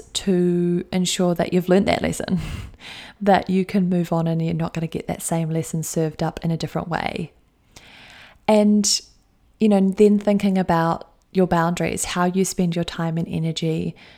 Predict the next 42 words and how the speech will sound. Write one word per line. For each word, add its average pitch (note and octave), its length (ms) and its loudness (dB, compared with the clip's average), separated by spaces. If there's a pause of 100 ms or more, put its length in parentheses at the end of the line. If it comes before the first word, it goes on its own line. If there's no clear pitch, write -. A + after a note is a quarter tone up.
(300)
what F#3+ 220 0
you G3 140 2
need F#3+ 180 2
to F#3 120 -2
start F3 340 -2
to - 100 -8
say E3+ 280 -2
no E3 260 0
to E3 220 -2
a - 20 0
little D#3+ 240 -2
bit E3 180 -2
more, D#3+ 340 -2
where F3+ 260 2
you F#3+ 200 2
can F#3 220 -2
be F3 160 -2
a E3+ 80 0
little E3+ 220 0
bit - 160 -4
more E3+ 160 -2
lenient A3 400 2
with G#3+ 180 -6
your G#3+ 80 0
boundary G3+ 500 2
and F3 200 -2
where F3 180 0
it - 60 -4
needs E3+ 260 -4
to - 80 -16
be E3+ 100 -2
a E3 60 0
really D#3+ 300 -2
firm D#3+ 340 -2
non-negotiable. D#3+ 1000 -4 (560)
And G#3 340 2
thinking A#3 460 -2
about A3+ 400 -2
them F#3 340 0 (600)
from G3 240 0
the F#3+ 80 2
lens F3+ 420 0